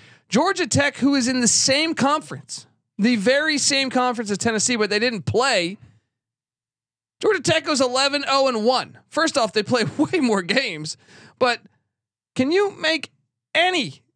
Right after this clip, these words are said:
sense of this? Because, uh, in my opinion, A, Maryland and Georgia Tech should be national champions.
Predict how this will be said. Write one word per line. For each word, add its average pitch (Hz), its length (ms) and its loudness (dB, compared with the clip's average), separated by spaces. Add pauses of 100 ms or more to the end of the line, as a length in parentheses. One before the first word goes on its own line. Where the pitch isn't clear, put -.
(140)
sense 311 460 0
of 151 160 -4
this? 127 320 -2
Because, 214 600 0
uh, 226 380 2 (400)
in 226 180 0
my 254 200 0
opinion, 214 680 -2
A, 196 480 0 (280)
Maryland 190 520 0
and 175 140 -4
Georgia 185 260 0
Tech 220 300 -2
should 185 180 -4
be 165 120 -4
national 175 420 -4
champions. 156 640 -2